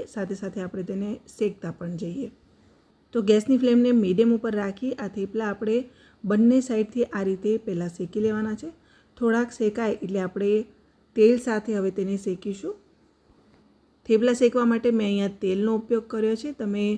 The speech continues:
બટર કે ઘી પણ લગાવી શકો છો, પણ સાતમ માટે આપણે જે થેપલા શેકીએ બીજા દિવસ સુધી નરમ રહે એટલે તેલનો જ મેં અહીંયા ઉપયોગ કર્યો છે, ઘીનો ઉપયોગ નથી કર્યો. તો બધી જ વસ્તુ આપણી અહીંયા રેડી થઈ ગઈ છે અને હવે આપણે સાતમની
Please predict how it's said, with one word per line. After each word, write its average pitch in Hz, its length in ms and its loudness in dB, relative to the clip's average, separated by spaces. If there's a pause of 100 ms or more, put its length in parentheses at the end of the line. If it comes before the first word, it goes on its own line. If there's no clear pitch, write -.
(400)
બટર 202 340 -2
કે 233 180 -4
ઘી 180 200 0
પણ 208 220 -2
લગાવી 208 300 0
શકો 208 220 -6
છો, 339 160 -10
પણ 240 280 -4
સાતમ 214 380 -4
માટે 208 200 -2
આપણે 202 240 -4
જે 214 100 2
થેપલા 214 340 -4
શેકીએ 233 380 -6
બીજા 190 300 -2
દિવસ 208 320 0
સુધી 208 200 0
નરમ 190 320 -2
રહે 226 140 -4 (540)
એટલે 196 100 2
તેલનો 202 420 2
જ 214 140 -2
મેં 196 100 -2
અહીંયા 196 160 -2
ઉપયોગ 190 340 -2
કર્યો 175 240 -6
છે, 190 140 -8
ઘીનો 185 380 -2
ઉપયોગ 220 340 -6
નથી 214 260 -4
કર્યો. 175 340 -10 (840)
તો 269 80 -4
બધી 214 400 2
જ 220 80 -2
વસ્તુ 233 280 2
આપણી 214 300 0
અહીંયા 208 260 0
રેડી 180 320 0
થઈ 226 140 2
ગઈ 220 160 0
છે 226 120 -8
અને 185 240 -6
હવે 190 260 -2
આપણે 196 420 -4 (540)
સાતમની 190 600 -2